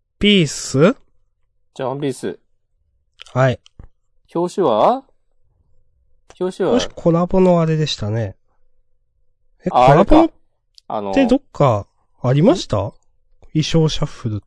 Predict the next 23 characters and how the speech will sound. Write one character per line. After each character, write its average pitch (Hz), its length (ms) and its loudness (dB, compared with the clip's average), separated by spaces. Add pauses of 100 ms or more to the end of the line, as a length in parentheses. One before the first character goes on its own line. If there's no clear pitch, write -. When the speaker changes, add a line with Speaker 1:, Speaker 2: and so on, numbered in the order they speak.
(100)
Speaker 1:
て。 95 220 -10 (160)
何？ 143 300 -4
い - 60 -16 (1800)
や、 165 120 0
ど 160 180 -2
っ 156 40 -6
か、 151 180 2
Speaker 2:
ん？ 123 100 -10 (680)
Speaker 1:
ペ 196 140 8
ー - 20 6
ジ 220 140 0
割 240 200 2
い - 40 -8
て 123 100 -4
ど 151 100 0
っ 170 40 -4
か - 180 0
に 117 100 2
あ 101 80 0
り 107 100 -2
ま 151 140 0
し - 100 -2
た？ 87 240 -6